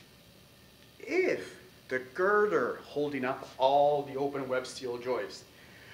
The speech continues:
comes down, then a big portion of your building comes down,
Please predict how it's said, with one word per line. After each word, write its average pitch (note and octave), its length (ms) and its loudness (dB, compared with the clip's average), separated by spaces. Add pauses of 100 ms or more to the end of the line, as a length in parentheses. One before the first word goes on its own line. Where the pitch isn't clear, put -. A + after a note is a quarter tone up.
(800)
comes C3 300 -2
down, A2+ 400 -2 (960)
then C3 160 0
a A#2 120 -4 (120)
big E3 520 4 (120)
portion A2+ 460 -6
of G#2 180 -10
your A#2+ 80 -8
building A2+ 340 -4 (100)
comes G#2 200 -16
down, G#2 260 -6